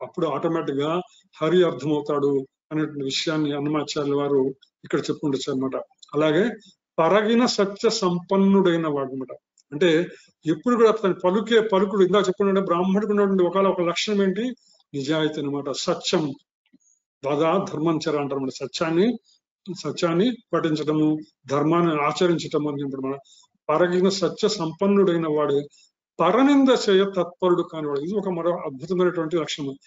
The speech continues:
ఇతరులను ఎవరిని కూడా ఎటువంటి స్థితిలో నింద చేయకుండా అనమాట. అంటే ఒక మరొక కీర్తనలో హనుమాచార్యులు వారు అంటారు, "పరనింద ఉరితాడు" అంటారన్నమాట. అంటే నువ్వు ఇతరులను నిందిస్తున్నావంటే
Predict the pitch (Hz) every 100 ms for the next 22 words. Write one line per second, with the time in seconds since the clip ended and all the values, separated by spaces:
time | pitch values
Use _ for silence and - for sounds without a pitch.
0 | - _ 156 180 262 262 277 277 226 190
1 | 185 247 262 254 254 226 214 185 247 254
2 | 247 - 208 226 208 190 196 - _ _
3 | 165 180 208 226 254 - 214 196 185 175
4 | 160 151 139 _ _ - 180 196 180 170
5 | 202 208 202 180 180 196 220 208 226 208
6 | 196 202 202 202 190 185 190 175 170 _
7 | _ _ 185 185 214 214 214 202 180 185
8 | 202 202 190 175 170 165 156 147 147 -
9 | _ _ 196 175 170 180 - 220 226 208
10 | 196 202 220 - 208 196 180 175 175 175